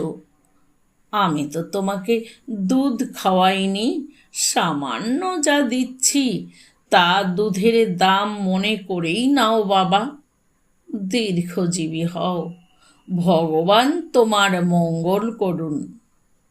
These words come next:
বৃদ্ধার গলার স্বর কাঁপিয়া গেল, চোখের কোণে জল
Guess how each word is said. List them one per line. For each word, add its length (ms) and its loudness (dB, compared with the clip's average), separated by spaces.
বৃদ্ধার 920 2
গলার 580 2
স্বর 640 0
কাঁপিয়া 560 -4
গেল, 440 -6
চোখের 580 0
কোণে 480 0
জল 600 0